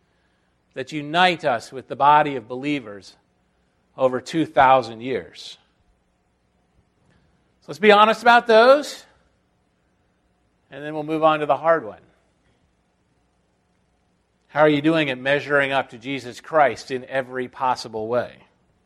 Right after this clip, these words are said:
To the measure of the stature of the fullness of Christ. Well, that is an impossibly high standard.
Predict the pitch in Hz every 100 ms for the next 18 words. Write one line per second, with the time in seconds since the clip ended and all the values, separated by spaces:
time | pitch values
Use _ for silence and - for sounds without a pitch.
0 | _ _ _ _ _ _ _ _ _ _
1 | _ 139 139 147 165 151 165 147 139 -
2 | - 160 151 - 151 143 117 113 _ 165
3 | 147 143 120 131 - - - - _ _
4 | _ _ _ _ _ _ _ _ _ _
5 | _ _ _ _ _ _ _ _ _ _
6 | _ _ - 131 170 175 160 143 - 156
7 | 165 151 - 180 170 185 165 170 156 165
8 | 160 - 190 208 143 87